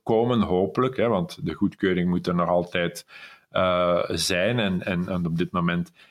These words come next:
is die er niet. Eh, en, maar daarnaast is het gelukkig niet het enig eh, middel dat in de pijplijn zit, dat voor verkoop kan zorgen. Want twee andere belangrijke medicijnen, Vimpat en Cimzia,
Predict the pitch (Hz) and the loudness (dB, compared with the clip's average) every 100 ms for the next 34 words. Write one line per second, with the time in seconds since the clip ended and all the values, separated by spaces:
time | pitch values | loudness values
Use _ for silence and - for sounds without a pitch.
0 | _ - 110 92 98 95 82 95 120 - | _ -2 -2 0 0 2 2 0 0 -6
1 | - _ _ 95 92 95 113 101 101 92 | -12 _ _ 0 2 2 0 0 0 0
2 | 95 92 92 117 - - 101 98 - 98 | 0 2 0 0 0 -2 -2 -2 -2 0
3 | 107 110 95 104 110 95 85 95 98 110 | 0 0 0 0 0 -2 -4 -4 -2 0
4 | 107 - - _ _ - 95 92 87 90 | -2 -4 -12 _ _ -4 0 2 2 0
5 | 101 101 95 95 110 92 - 90 95 - | 0 0 0 0 -2 -2 -4 -4 -2 -2
6 | 101 101 110 - 92 - - - 92 87 | -2 0 -2 0 -2 -6 -16 -4 -4 -2
7 | 90 - 95 87 87 85 87 95 110 104 | -4 0 -2 -2 -4 -2 -2 0 0 2
8 | 92 87 - 101 98 98 107 113 101 90 | 0 -2 -2 -2 2 2 2 0 2 2
9 | 92 104 104 107 92 90 - 92 101 95 | 2 0 0 0 0 0 0 0 0 -2
10 | - 104 104 98 95 123 98 87 113 104 | -2 -2 0 0 -2 -6 -4 0 2 2
11 | 95 98 87 | 2 0 0